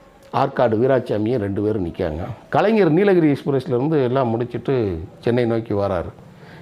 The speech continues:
"என்னப்பா?" அப்படின்னு சொல்லி பார்த்தா கவலையா இருக்காங்க. எம் ஜி ஆர் மரணம் அடைந்ததாக செய்தி வந்திருக்குங்கிறார்.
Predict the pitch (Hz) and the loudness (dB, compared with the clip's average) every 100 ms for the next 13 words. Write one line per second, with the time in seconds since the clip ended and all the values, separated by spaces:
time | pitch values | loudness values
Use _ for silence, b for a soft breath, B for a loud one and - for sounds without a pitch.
0 | B 123 160 156 151 139 - 139 131 135 | B 2 2 4 4 4 2 0 0 -2
1 | 120 120 147 123 120 131 127 110 110 104 | -2 -2 -2 -2 0 0 0 0 -2 -2
2 | 139 127 98 82 - 107 123 139 135 110 | 0 0 -2 -6 -10 -4 -2 0 0 0
3 | 104 113 131 127 113 101 98 107 98 104 | -4 -2 -2 -2 -2 -4 -4 -4 -2 -2
4 | - 104 104 95 85 78 - 80 - - | -2 -2 0 0 -2 -6 -6 -6 -6 -8